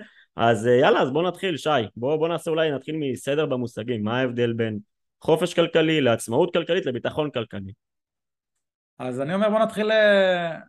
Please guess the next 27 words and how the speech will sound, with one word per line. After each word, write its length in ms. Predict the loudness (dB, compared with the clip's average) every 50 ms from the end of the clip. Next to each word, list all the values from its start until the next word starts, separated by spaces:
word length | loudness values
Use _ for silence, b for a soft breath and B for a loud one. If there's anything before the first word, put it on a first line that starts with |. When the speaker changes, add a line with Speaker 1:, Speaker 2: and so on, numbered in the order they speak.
| _ _
Speaker 2:
מהקטן 520 | -4 -2 0 0 0 0 0 2 2 2 4
לגדול, 360 | 2 2 4 4 4 4 2
כי 120 | 2 -2
זה 340 | -4 -2 0 0 0 -2 -4 -10 -18 -20 -20 _ _ _
עושה 280 | -16 -14 -2 2 4 4
הרבה 180 | 4 4 2 2
יותר 180 | 2 0 -4
שכל. 380 | -4 -2 -2 -2 -2 -4 -8 -16 -18 _ _ _ b b b b b b b b b _ -6
אז 260 | -6 -6 -6 -8 -12 -18 _ _ _ _ _ _ _ _ _ _
ביטחון 600 | -10 -8 -8 -6 -4 -4 -4 0 0 0 0 0 0
כלכלי, 640 | -2 -2 -2 0 0 0 2 2 0 0 -2 -4 -8 -18 _ _ _ _ _ _ _ _ _ _ _ _ _ _ _ -18
זה 240 | -16 -8 -4 0 0
אומר 520 | 0 2 2 2 2 2 2 2 0 -2 -4 -8 -14 _ _ _ _ _ _ _ _
שיש 300 | -8 -2 -2 -2 0 0
לי 60 | -2
ביטחון 480 | -2 -2 0 0 0 2 4 2 4 2
קודם 280 | 2 0 0 -2 -4 -6
כל. 200 | -8 -10 -10 -12 -16 -20 _ _ -20
אוקיי, 200 | -16 -12 -12 -8
מה 160 | -6 -4 -2
זה, 140 | 2 2 2
מה 160 | 2 2 2
זה 120 | 2 2 0
ביטחון? 640 | 0 0 -2 -2 -4 -2 -4 -6 -6 -6 -8 -10 -14 _ _ _ _ _ _ _ _ _ -2
זה 140 | 0 0
הדברים 240 | 2 2 2 2 2
הבסיסיים. 580 | 0 -2 -4 -6 -8 -6 -4 -2 -2 -2 -2